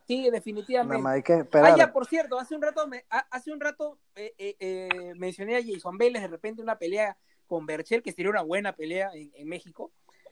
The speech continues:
Speaker 1: Este, y él dijo hace una semana de que Valdés es más habilidoso y más talentoso de lo que ya se piensa. Y es por eso que el hijo no está fácil. O sea,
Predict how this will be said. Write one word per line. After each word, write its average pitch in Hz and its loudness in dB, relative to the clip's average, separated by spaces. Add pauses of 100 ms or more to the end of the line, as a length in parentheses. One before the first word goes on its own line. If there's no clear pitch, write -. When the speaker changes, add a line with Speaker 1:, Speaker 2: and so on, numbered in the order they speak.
(180)
Speaker 1:
Este, 170 -2 (460)
y 208 2
él 269 2
dijo 269 2
hace 226 -6
una 262 -6
semana 202 -12 (580)
de 175 -8
que 170 -8
Valdés 170 -4 (320)
es 220 -6
más 226 -2 (160)
habilidoso 170 -6 (160)
y 156 -8
más 196 -6
talentoso 190 -6
de 156 -6
lo 147 -8
que 143 -12
ya 156 -4
se 185 -8
piensa. - -4 (580)
Y 165 -2
es 151 -6
por 175 4
eso 185 -4
que 170 0
el 156 0
hijo 185 -2
no 156 0
está 151 0
fácil. 135 0
O 131 -10
sea, 156 -6